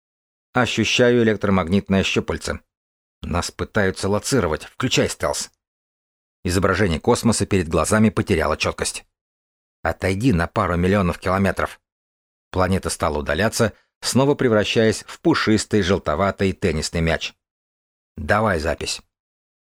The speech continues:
В уши влился писк и треск, затем зазвучали человеческие голоса.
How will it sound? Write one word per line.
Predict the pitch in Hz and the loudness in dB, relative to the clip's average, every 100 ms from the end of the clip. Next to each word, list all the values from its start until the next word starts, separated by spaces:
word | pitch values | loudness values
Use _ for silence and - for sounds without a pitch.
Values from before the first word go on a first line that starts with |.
| _ | _
В | 80 78 | -6 2
уши | 165 - 156 147 | 2 4 4 2
влился | 101 104 139 135 117 | 2 4 4 4 -2
писк | - 147 151 - | 0 0 0 0
и | |
треск, | 139 160 - - _ _ _ | 2 4 2 -4 _ _ _
затем | 90 107 170 165 | 0 2 4 2
зазвучали | 143 113 107 139 131 | 2 2 2 2 2
человеческие | 123 131 101 82 92 104 | 2 0 0 -2 -2 -2
голоса. | 92 98 92 78 71 | 2 2 0 -4 -8